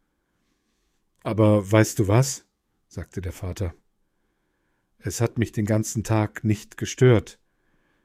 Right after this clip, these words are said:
Ich musste nur immer daran denken, dass du es weißt.“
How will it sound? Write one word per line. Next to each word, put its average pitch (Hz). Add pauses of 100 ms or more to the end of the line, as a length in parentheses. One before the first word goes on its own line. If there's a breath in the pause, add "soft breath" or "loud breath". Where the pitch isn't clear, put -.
(180)
Ich 113
musste 131
nur 123
immer 135
daran 117
denken, 113
dass 101
du 104
es 98
weißt.“ -